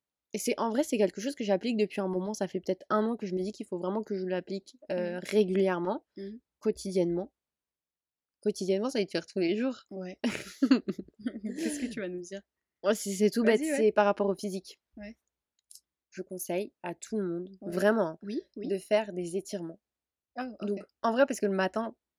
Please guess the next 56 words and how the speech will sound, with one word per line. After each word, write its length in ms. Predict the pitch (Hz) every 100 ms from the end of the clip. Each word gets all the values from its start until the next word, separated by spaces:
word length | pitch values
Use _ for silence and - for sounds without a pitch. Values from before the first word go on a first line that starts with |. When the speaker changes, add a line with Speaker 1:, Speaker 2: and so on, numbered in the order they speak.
| _ -
Speaker 1:
je 100 | -
pense 160 | 254 -
que 60 |
c'est 40 | -
Speaker 2:
Flemme. 100 | 190
Speaker 1:
instinctif, 520 | 180 196 190 240 254
on 40 | 208
s'étire, 340 | 196 - -
on 80 | 208
s'étire 340 | 208 214 254 202
vite 220 | 196 -
fait, 160 | 220
genre, 160 | 190 180
tu 60 | -
sais, 100 | 220
vite 200 | 202 -
fait, 140 | 214
on, 80 | 208
des 120 | 180 175
bras 360 | 190 190 196
et 40 | 190
tout. 200 | - - _ _ _ _ _ _
Prenez 280 | - 226 247
le 100 | 208
temps, 220 | 202 202
avant 280 | - 190 180
de 100 | 170
vous 160 | 165 170
lever 320 | 190 185 196
complètement, 540 | 190 180 175 180 190 - _ _ _ -
de 120 | 185
vous 280 | 185 196 190
étirer 340 | 214 - 220
dans 160 | 196 180
tout 200 | - 226
votre 300 | 220 214 -
lit 260 | 190 180 - _ _ _ -
et 80 | 208
Speaker 2:
Machin. 140 | 190
Speaker 1:
vous 80 | 208 190
imaginez, 600 | 240 262 233 202 214 208 - _ _ _ _ 196
euh, 320 | 185 180 180 - _ _ 208
que 120 | - 233
vos 160 | 208
Speaker 2:
Que 60 | 208
Speaker 1:
jambes 400 | 190 262 262 185
Speaker 2:
vous 180 | 185 190
êtes 100 | 190
un 60 |
spaghetti. 500 | - 190 190 - - _ -
Speaker 1:
Non. 220 | 190 175
Speaker 2:
<laughs> 580 | 262 240 - 294 226 -
Speaker 1:
Si 160 | -
tu 180 | - 208
veux, 160 | 190 180
oui, 200 | 160